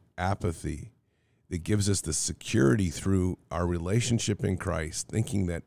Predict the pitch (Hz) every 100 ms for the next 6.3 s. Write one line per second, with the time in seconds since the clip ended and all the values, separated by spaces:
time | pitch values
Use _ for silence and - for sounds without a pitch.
0 | - 87 87 92 110 117 92 95 98 87
1 | 85 85 - 85 87 85 78 82 85 78
2 | 80 82 101 117 90 82 80 - - 90
3 | _ - 101 139 - - 117 104 104 -
4 | 107 113 104 95 - - - - - -
5 | _ _ _ _ _ - 107 - 123 -
6 | 90 95 101